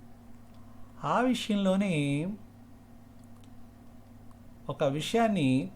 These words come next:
పేర్కొనడం అంటే, ఆ మొక్కలకు సంబంధించి కొంతమంది రైతులు బాగా పెంచుతుంటారు. అ-, అలాంటప్పుడు ఆ వ్యక్తి గురించి అక్కడ ప్రస్తావించడం.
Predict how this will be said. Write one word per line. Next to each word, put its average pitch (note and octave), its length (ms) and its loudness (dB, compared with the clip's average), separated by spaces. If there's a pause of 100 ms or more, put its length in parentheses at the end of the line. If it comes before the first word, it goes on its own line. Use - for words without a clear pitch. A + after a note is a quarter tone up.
(100)
పేర్కొనడం C#3+ 560 2 (760)
అంటే, F3+ 540 2
ఆ E3 60 4
మొక్కలకు F#3 360 2
సంబంధించి D3 680 0
కొంతమంది C3 840 -2 (340)
రైతులు B2+ 580 0 (680)
బాగా B2 240 0
పెంచుతుంటారు. G2+ 720 -8 (1080)
అ-, D#3 120 0
అలాంటప్పుడు D3+ 960 0 (260)
ఆ A2+ 80 0
వ్యక్తి A#2+ 340 -2
గురించి B2 760 -4 (920)
అక్కడ G3 260 -4
ప్రస్తావించడం. G#2+ 720 -8